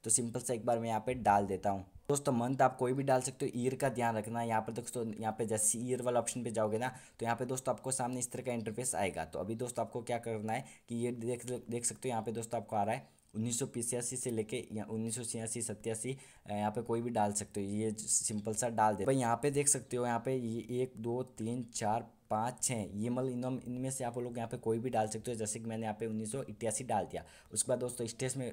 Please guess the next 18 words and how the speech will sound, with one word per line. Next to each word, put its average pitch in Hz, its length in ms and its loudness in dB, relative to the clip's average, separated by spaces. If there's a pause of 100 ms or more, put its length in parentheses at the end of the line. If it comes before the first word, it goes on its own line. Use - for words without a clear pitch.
स्टेट 120 340 -6
में 123 120 -2
जो 101 120 0
भी 120 120 -2
है 120 100 0
स्टेट 117 300 -4
हो 117 60 -4
या 117 100 0
फिर 113 140 -6
कुछ 113 220 -8
भी 127 80 0
आप 113 160 4
लोग 113 120 -2
यहाँ 107 120 0
पे 123 120 0
डाल 104 200 6
सकते 104 240 -4
हो। 139 120 0